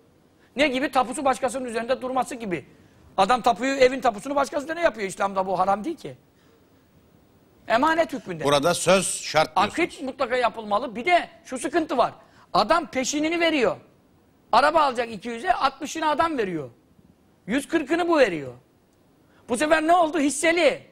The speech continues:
Speaker 1: O tek onun değil ki mal. Bu sefer ne olacak? O gidecek, alan altmışını veren onu vekil edecek.
Speaker 2: Tabii hocam, verdiğiniz
Speaker 1: Hocam,
Speaker 2: örnek de
Speaker 1: me-,
Speaker 2: ilginç yani.
Speaker 1: ince.
Speaker 2: Hayır, otuza araba alıyor demiyorsunuz. İki yüze araba alıyor diyorsunuz.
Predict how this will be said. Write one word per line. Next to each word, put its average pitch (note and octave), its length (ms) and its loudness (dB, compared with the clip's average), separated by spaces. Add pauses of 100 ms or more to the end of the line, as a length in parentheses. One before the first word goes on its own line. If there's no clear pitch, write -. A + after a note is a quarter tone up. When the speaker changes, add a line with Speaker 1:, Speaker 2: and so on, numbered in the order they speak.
(320)
Speaker 1:
O B3 160 4
tek D4 200 2
onun D#4 240 0
değil G4 140 -2
ki F4 100 0
mal. G#3+ 200 2 (640)
Bu G#3 80 -8
sefer D#4 280 0
ne F4+ 40 -2
olacak? F4 400 0 (540)
O C#4+ 160 2
gidecek, E4 420 0 (600)
alan C4+ 240 4
altmışını D4+ 580 -4
veren C#4+ 300 0 (100)
onu D4 200 -2
vekil D#4+ 240 0
edecek. E3+ 340 -2 (200)
Speaker 2:
Tabii G#2+ 200 -4
hocam, A2+ 360 0
verdiğiniz A2 360 0
Speaker 1:
Hocam, A2+ 140 0
Speaker 2:
örnek A#2+ 180 -6
de B2 80 -4
Speaker 1:
me-, G#3 100 0
Speaker 2:
ilginç A#2 260 -6
yani. G#2+ 160 0
Speaker 1:
ince. B3 300 2 (200)
Speaker 2:
Hayır, C#3+ 180 2
otuza C3+ 340 0
araba D3 300 2
alıyor D3+ 260 0
demiyorsunuz. A#2+ 560 -2
İki A#2 240 -8
yüze B2+ 200 2
araba G#2+ 300 0
alıyor F#2+ 260 -6
diyorsunuz. F2 480 -14